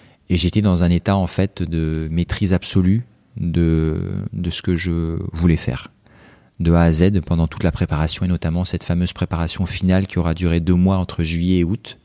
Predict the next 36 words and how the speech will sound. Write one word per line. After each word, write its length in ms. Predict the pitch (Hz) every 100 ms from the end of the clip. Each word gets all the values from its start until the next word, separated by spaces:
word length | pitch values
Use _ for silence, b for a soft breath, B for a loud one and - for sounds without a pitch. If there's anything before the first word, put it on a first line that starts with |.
| B B B B B B _
euh, 300 | - 85 80
sur 200 | 78 92
lequel, 300 | 87 - 104
en 60 | 95
fait, 340 | - 95 -
j'ai, 280 | 80 82 82
euh, 340 | 78 76 73 73 - b b b -
emmagasiné 720 | 82 85 87 82 87 90 95
une 220 | 95 87
expérience 920 | 82 - - 90 85 92 104 113 - 87
et 40 |
une, 460 | 82 85 80 78 78 b b b b -
un 220 | 87 82
conditionnement 640 | - 101 90 92 - 98 92
mental 480 | 92 90 101 104
et 100 | 95
un, 200 | 87 85 -
une 180 | 90 85
assurance 720 | 101 - 120 101 104 - -
mentale 500 | 92 90 - 117 113
qui 200 | - 92
m'ont 200 | 85 85
valu 300 | 85 87 95
le 100 | 90
jour 320 | 85 101 101
de 80 | 90
l'épreuve, 380 | 85 - 107 110
en 80 | 90
fait, 320 | 98 104 -
euh, 160 | 78 73 B B B B B B -
bah, 160 | 82
une 200 | 87 85
confiance 540 | 82 98 92 - 98 -
en 100 | 87
moi, 360 | 85 95 107
euh, 340 | 92 82 78